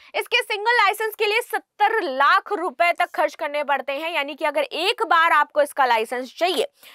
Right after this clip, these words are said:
एक बार आपको डेटा चाहिए, then you have to pay seventy lakhs rupees। ठीक है, फोन की खामी का फायदा उठा पेगासस को इंस्टॉल किया जाता है और इसके लिए कई तरीके का यूज़ किया जाता है।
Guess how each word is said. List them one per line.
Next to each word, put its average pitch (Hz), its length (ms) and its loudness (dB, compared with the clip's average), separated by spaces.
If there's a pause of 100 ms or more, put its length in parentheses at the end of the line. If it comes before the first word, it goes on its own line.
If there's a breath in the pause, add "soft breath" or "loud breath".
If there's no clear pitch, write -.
(120)
एक 370 280 0
बार 392 180 4
आपको 294 320 0
डेटा 233 340 -4
चाहिए, 339 380 -2
then 262 200 -2
you 247 140 -4
have 302 180 2
to 370 100 -10
pay 392 140 -6
seventy 262 640 -2
lakhs 269 300 0
rupees। 294 400 -4 (300 loud breath)
ठीक 466 200 2
है, 220 60 0 (460 soft breath)
फोन 494 300 6
की 480 140 2 (100)
खामी 330 320 2
का 330 160 2
फायदा 349 360 4
उठा 381 280 2
पेगासस 285 560 0
को 320 180 -4
इंस्टॉल 269 460 2 (120)
किया 311 240 2
जाता 330 360 2
है 359 240 2 (180)
और 330 300 6
इसके - 360 -4
लिए 311 300 -4
कई 285 180 -2
तरीके 233 380 -6
का 262 120 -4
यूज़ 254 320 -8
किया 202 220 -4
जाता 180 260 -14
है। 180 80 -20